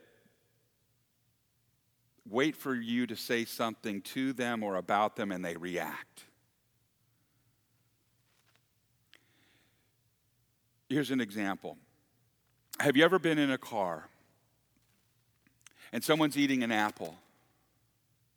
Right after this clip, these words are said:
and they get down to the core and they toss the apple out the window? That's littering. And, and you can say something like, "That's littering." They'll go, "No, it's not."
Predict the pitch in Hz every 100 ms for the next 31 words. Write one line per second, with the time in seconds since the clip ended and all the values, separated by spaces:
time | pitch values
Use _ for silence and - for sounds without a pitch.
0 | _ _ _ _ - - 120 123 123 151
1 | 160 147 135 117 - - 127 123 107 98
2 | 123 117 - 120 98 107 120 110 104 98
3 | 95 101 113 117 - _ _ _ _ _
4 | _ _ _ _ _ _ _ _ _ _
5 | _ _ _ _ _ _ - 247 - 190
6 | 233 175 87 - - _ _ _ _ _
7 | _ _ _ _ _ _ _ _ _ -
8 | - 190 - - - 202 226 196 196 220
9 | 202 175 147 - - - - _ _ _
10 | _ - 233 262 226 285 277 190 165 160
11 | 165 143 127 - - - - - _ _
12 | _ _ - 233 190 233 277 - 156 147
13 | 208